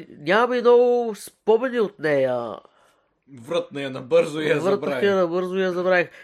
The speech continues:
Speaker 1: Помня там, а, братчето и сестричката, там динамиката.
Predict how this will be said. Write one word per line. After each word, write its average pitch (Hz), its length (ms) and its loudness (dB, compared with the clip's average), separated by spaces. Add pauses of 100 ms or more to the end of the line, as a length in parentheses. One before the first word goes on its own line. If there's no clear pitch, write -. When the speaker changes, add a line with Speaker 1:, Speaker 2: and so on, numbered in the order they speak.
(480)
Speaker 1:
Помня 220 380 2
там, 196 440 2
а, 175 260 6
братчето 175 640 0
и 160 60 -4
сестричката, - 720 -10
там 131 260 -4
динамиката. 120 1300 -8